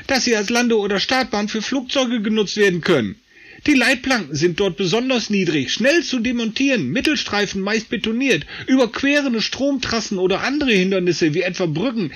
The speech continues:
sind auf einige Kilometer nicht vorhanden und selbst die etwas weiter neben der Autobahn geführten Strommasten sind niedrig gehalten, mit auffallend rot-weißer Bemalung,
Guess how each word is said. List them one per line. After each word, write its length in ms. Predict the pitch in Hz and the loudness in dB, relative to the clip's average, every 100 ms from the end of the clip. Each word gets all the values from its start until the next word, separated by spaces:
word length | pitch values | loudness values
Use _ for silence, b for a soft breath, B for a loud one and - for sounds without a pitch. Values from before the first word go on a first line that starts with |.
| B | B
sind 200 | 226 226 | -2 0
auf 140 | 208 - | -2 0
einige 420 | 226 320 294 247 | 2 2 0 -2
Kilometer 560 | - 247 226 233 233 196 | -2 -2 0 0 0 0
nicht 220 | 247 - | -2 -2
vorhanden 460 | 220 226 254 123 B B | -2 0 -2 -6 B B
und 160 | 226 202 | 0 2
selbst 240 | 285 - | 2 2
die 80 | 240 | 0
etwas 400 | 208 214 185 147 | 0 0 -4 -4
weiter 340 | 185 262 247 | -4 -2 -2
neben 240 | 190 214 208 | 0 0 0
der 160 | 190 | 0
Autobahn 440 | 196 214 190 190 185 | 0 -2 -2 -2 -2
geführten 360 | 175 190 180 | -2 0 0
Strommasten 680 | 156 - 277 233 156 147 165 | -2 -2 -2 -2 -2 -4 -4
sind 280 | 156 170 180 | 2 0 0
niedrig 480 | 165 226 262 254 220 | 0 2 0 -2 -2
gehalten, 540 | 175 147 160 147 127 - | -2 0 0 0 -6 -2
mit 240 | 170 - | -2 -2
auffallend 680 | 175 262 262 - 240 220 - | 0 0 0 -2 -2 -2 0
rot-weißer 520 | 226 214 190 208 202 | -2 0 -2 -2 -2
Bemalung, 600 | 180 170 165 226 160 127 | -2 -2 -4 -2 -2 -4